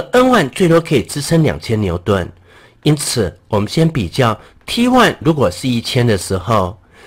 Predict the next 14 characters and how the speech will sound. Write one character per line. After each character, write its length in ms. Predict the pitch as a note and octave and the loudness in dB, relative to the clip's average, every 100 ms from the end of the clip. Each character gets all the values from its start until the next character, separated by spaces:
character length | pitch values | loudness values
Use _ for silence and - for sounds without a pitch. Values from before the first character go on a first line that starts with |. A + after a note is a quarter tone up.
| - | -20
则 480 | - - A#2 C#3+ - | -6 2 2 2 -2
一 100 | A#3+ | -6
千 560 | - - A#3 A3+ A#3 - _ _ _ - _ _ _ | -4 2 4 4 2 -4 _ _ _ -20 _ _ _
我 100 | D#3+ | -2
比 220 | E3+ G#2 | 0 -2
上 320 | F2+ D3+ A2+ - | 0 2 0 0
二 120 | - A#2+ | -2 0
根 240 | - A#2 | 2 2
号 160 | B2+ G#2 - | 2 0 0
二 300 | A2 F#2+ - _ _ _ _ _ _ _ _ _ _ _ _ _ _ _ _ _ _ _ _ _ _ - _ _ - | 0 0 -4 _ _ _ _ _ _ _ _ _ _ _ _ _ _ _ _ _ _ _ _ _ _ -20 _ _ -2
等 280 | A2+ F#2 F#2 | 0 2 2
于 320 | G2+ C3 D#3+ - _ _ _ | 2 2 0 -8 _ _ _
N 220 | - A3 A#3 | 0 4 4
one 280 | A3 B2+ | 4 2